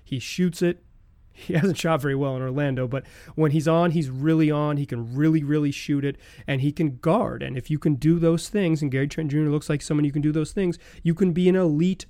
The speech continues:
fourth option. And not even fourth option. You can be elite fifth starter. You can be someone who comes in and plays and helps teams win games at the absolute highest level. And for me, that's Gary Trent Junior's ceiling.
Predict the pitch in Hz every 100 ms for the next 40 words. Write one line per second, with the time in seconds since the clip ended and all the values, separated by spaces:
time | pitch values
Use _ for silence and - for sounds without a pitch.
0 | - - 180 170 160 - - 170 180 -
1 | 123 123 - 220 262 226 - 226 214 190
2 | - 180 202 226 247 247 226 240 - 220
3 | - 220 220 151 139 175 220 214 - 220
4 | 214 202 - 208 202 196 202 180 - 196
5 | 196 196 - - - 143 - 190 - -
6 | 190 180 165 127 139 170 180 143 147 156
7 | 143 160 143 - 139 147 - 143 131 135
8 | 127 123 196 208 190 175 - - 151 135
9 | 135 143 151 135 127 - 110 - - -
10 | - - - - -